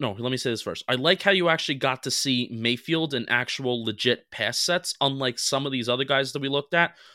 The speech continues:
who are pretty much, like, solely square in their pass sets. And there's nothing wrong with that. You, you, you run what your offense runs, right?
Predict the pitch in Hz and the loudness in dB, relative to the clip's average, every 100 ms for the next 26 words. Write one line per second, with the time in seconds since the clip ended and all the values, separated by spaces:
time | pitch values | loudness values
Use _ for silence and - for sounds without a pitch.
0 | _ 190 170 - 302 277 202 170 - - | _ 4 6 6 4 4 4 4 4 4
1 | 175 165 139 - - 127 139 127 104 95 | 4 2 4 4 4 6 6 4 0 -4
2 | - 90 - 104 208 226 214 247 240 202 | -4 -2 -2 -2 -2 -2 -2 -4 0 0
3 | 170 - - - 151 180 160 113 127 131 | -2 -14 -18 0 2 2 2 2 2 0
4 | 120 127 123 120 127 113 127 165 151 123 | -6 -4 -6 -4 -6 0 0 2 -2 0
5 | 131 139 - 131 - 123 135 87 98 117 | 0 0 -2 -6 -2 0 0 0 0 0